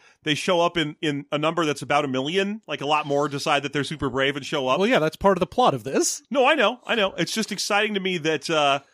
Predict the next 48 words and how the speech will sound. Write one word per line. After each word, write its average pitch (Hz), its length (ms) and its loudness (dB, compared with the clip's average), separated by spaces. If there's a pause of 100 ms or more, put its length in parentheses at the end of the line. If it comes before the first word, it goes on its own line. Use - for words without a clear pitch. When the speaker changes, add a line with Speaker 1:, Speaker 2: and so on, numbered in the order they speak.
(300)
Speaker 1:
or 175 200 2
it's 165 100 -6 (100)
surprising 226 360 2
to 214 40 -2
me 196 80 0
that 151 120 -6
the 151 60 -4
fleet 180 240 -6
doesn't 170 240 -2
see 180 160 -2
a 156 60 0
million 156 420 0
of 139 80 2
these 131 200 0
things 135 240 -2
coming 127 320 0
and 120 100 -2
be 139 80 0
like, 139 160 0
a-, 147 120 -4 (220)
a-, 165 200 -2
and 151 100 -4
go 151 100 0
like, 143 160 0
"Oh, 139 340 2 (360)
okay, 147 200 0
never 151 220 2
mind." 139 320 2 (300)
Speaker 2:
Yeah. 175 260 0
Speaker 1:
Like, 202 100 -6
there's 240 140 -4
no 370 160 4
way 339 200 4
the 254 100 0
fleet, 277 400 -6
it 208 220 -10
matches 214 420 0
those 180 220 2
numbers. 214 480 0 (300)
<laughs> - 300 -20
Speaker 2:
I 214 60 2
mean, 277 120 4
especially 285 540 2
given 185 360 0
that 175 240 2 (120)
the 175 120 2
fleet - 560 2 (240)
doesn't 165 440 2